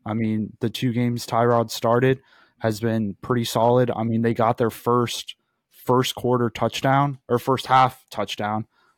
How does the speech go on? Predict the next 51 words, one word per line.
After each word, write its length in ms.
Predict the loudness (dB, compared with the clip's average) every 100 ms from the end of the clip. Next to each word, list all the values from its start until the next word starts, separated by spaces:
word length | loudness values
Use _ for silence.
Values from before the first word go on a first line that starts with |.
| _
not 240 | 2 2 4
once 240 | 2 0
but 160 | -2 -2
twice 540 | 2 2 2 -4 -12 _ _ _ _ _
this 140 | -8 -2
past 300 | 0 0 -2
game 180 | -2
against 240 | -2 -2 -4
the 60 |
Commanders. 680 | -4 -2 -2 -4 -4 -4 -8 -18 _ _ _ _ _ -2
Right 260 | 2 4
now 260 | 4 4 6
with 320 | 4 2 -2
Taylor 340 | -2 2 2
starting, 460 | 2 4 4 4 2
the 80 | 0
Giants 360 | 0 0 0
average 600 | 0 0 2 0 -2 -6 -16 _ _ -4
three 160 | -2
hundred 280 | 0 0 0
thirty-six 520 | 0 0 0 -2 -4 0
yards, 360 | 2 4 2
and 80 | 0
with 140 | -2 -2
Jones' 340 | 0 0 -2
five 400 | -2 2 2 2
starts, 480 | -2 0 2 0 -4 _ _ _ _ _
they've 220 | -2 0
only 200 | 0 2
averaged 380 | 2 2 -2 -4
two 60 | -2
hundred 200 | -2 -2
fifty-five. 640 | -4 -6 -4 0 0 -2
I 60 | -4
mean, 200 | -4 -4
so 280 | -2 -2 -2 -6 _ _
I 60 | 2
don't 100 | 4
know 100 | 4
what 200 | 4 2
it 80 | 4
is 160 | 2 2
with 120 | -2
Tyrod, 560 | -2 2 4 4 4 0
but 140 | -2
I 60 | -2
mean, 180 | -2 0
the 80 | 2
offense 400 | 2 0 -2 -4
is 140 | -6
more 380 | -2 2 2 0